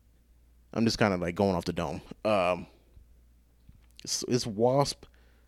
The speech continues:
something. It's, it's a weird ass name. It's not even a real. It's not even, like, uh, the, the Jackson Nine that we have right now, man. It's not the Mercury. It's not the Mars, the Uranus.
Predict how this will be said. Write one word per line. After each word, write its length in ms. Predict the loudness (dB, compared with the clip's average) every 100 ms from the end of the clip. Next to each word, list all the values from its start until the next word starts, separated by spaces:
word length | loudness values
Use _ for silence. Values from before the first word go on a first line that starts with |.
| _ _ -20 -20
something. 480 | -14 4 4 4 -2
It's, 200 | -2 0
it's 180 | 0 4
a 40 |
weird 300 | 6 8 8
ass 220 | 8 6 4
name. 200 | 0 2
It's 80 |
not 120 | 4 6
even 200 | 6 2
a 80 |
real. 340 | 4 4 4 2
It's 100 | 2
not 140 | 4 6
even, 260 | 6 4
like, 220 | 2 0 -2 2
uh, 400 | 4 4 2 -6 -10 0
the, 460 | 4 4 2 -4 -8 -20 -20 _ _ _ _ _ _ 0
the 140 | 2
Jackson 540 | 4 6 6 6 0 2
Nine 420 | 2 4 2 -2 0
that 160 | 2
we 120 | 2
have 280 | 2 2 0
right 200 | -4 -4
now, 220 | -8 -10
man. 280 | -10 -10 -10
It's 80 | -2
not 160 | 0 2
the 60 |
Mercury. 500 | 2 2 0 -2 -2
It's 140 | -4 -4
not 160 | -2
the 80 | 0
Mars, 680 | 0 2 4 8 8 6 4
the 100 | 0
Uranus. 560 | 0 2 0 0 -4